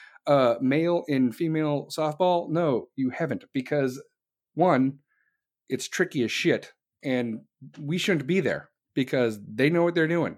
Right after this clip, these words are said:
They shouldn't be in baseball, and we shouldn't be in softball professionally. Everybody should be segregated based off of that. That's where sex matters, I guess. 'Cause if you're comparing density and bone mass and muscular structure,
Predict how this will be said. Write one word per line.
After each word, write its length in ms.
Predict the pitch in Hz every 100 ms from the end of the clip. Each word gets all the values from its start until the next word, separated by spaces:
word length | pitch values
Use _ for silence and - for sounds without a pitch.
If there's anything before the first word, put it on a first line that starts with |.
| -
They 100 | 165
shouldn't 180 | 226 220
be 100 | 233
in 60 |
baseball, 600 | 220 233 247 269 262 - _ _ _ _ _ _
and 100 | 120
we 60 | 156
shouldn't 160 | 208
be 100 | 214
in 60 | 208
softball 440 | 214 185 123 90
professionally. 540 | - 131 139 117 85 - _ _ _ _ _ -
Everybody 340 | 151 190 202
should 160 | 220 196
be 80 | 202
segregated 540 | 208 185 175 175 160
based 240 | 151 156 160
off 180 | 147
of 60 | 131
that. 260 | 127 98 - _ _ _ _ _ _
That's 280 | - 202 220
where 180 | 214 196
sex 300 | 190 180 -
matters, 400 | 156 156 120 90
I 80 | 101
guess. 320 | 92 73 - - - - -
'Cause 100 | 151
if 120 | 147
you're 240 | 233 240 - - - _
comparing 560 | 175 151 180 160 135 127 - _
density 640 | 165 160 175 160 127 101 -
and 160 | 151 127
bone 240 | 139 156
mass 380 | 147 123 101 - - -
and 120 | 135
muscular 380 | 147 147 143 131
structure, 540 | - 151 143 113 104